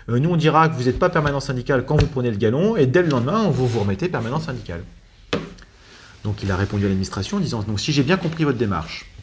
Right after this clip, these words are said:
euh, les collègues sur place donc, n'auront pas le personnel d'expérience plus ancien. Euh, un collègue qui voulait venir et qui serait vraiment occupé le poste ne l'aura pas. Et moi, j'aurai tout ça,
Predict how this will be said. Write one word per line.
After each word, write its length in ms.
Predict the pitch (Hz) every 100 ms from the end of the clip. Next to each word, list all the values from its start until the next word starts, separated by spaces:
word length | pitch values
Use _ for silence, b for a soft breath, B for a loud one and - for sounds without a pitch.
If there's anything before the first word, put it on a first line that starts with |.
| B B B B B 117 -
euh, 600 | 110 110 101 101 95 82 - -
les 160 | 117 123
collègues 220 | 151 165
sur 200 | - 104
place 320 | 139 175 196
donc, 180 | 123 -
n'auront 220 | 113 107
pas 420 | 104 143 175 196 -
le 80 | 110
personnel 400 | 117 101 127 135
d'expérience 800 | 120 - 98 95 131 180 - - - -
plus 160 | 143 143
ancien. 320 | 131 107 87 - - B B B B B B B B -
Euh, 320 | 107 101 101 -
un 100 | 127
collègue 320 | 139 180 233 -
qui 420 | - - - -
voulait 260 | 110 139 160
venir 320 | 131 165 160
et 40 | 117
qui 120 | -
serait 200 | - 107
vraiment 420 | 101 139 147 151
occupé 280 | 127 - 107
le 60 |
poste 300 | 104 180 190 120
ne 80 |
l'aura 320 | 113 123 147 135
pas. 280 | 90 - _ _ - - - - - - B B B B B - _
Et 100 | 131
moi, 200 | 123 156
j'aurai 260 | 190 160 160
tout 120 | 165
ça, 380 | 156 120 123 -